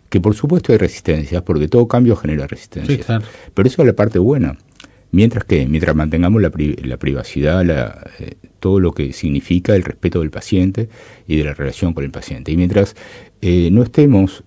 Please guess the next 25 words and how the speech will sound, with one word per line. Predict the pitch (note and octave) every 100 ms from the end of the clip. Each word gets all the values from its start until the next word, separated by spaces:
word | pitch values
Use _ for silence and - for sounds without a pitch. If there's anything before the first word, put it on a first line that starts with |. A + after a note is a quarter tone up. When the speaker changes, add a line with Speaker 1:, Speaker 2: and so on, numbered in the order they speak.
| -
Speaker 1:
eh, | F2+ E2+ D#2
todo | - G#2+
el | G2+
día, | A2 A2
mi-, | F2+ E2 D2+ C2+
en | C#2+
vez | G2
de | G#2+ F2+ C2+ - - G#2
dirigirnos | G2+ D3 - G#2 -
al | E2+
paciente, | F2 - A#3 A#2+
diri-, | F2 E2 -
eh, | C#2+ C2+ C2+ -
poniendo | C#2+ E2+ G2+
los | F2+ -
ojos | A#2 - -
y, | E2 C#2+
y | -
las | D2 D#2+
manos | G2+ A2+ -
arriba | F2 F#2
de | F2+
la |
computadora | D2+ D2 E2+ F#2+
escribiendo | F2 - C#2 D#2+ E2 F2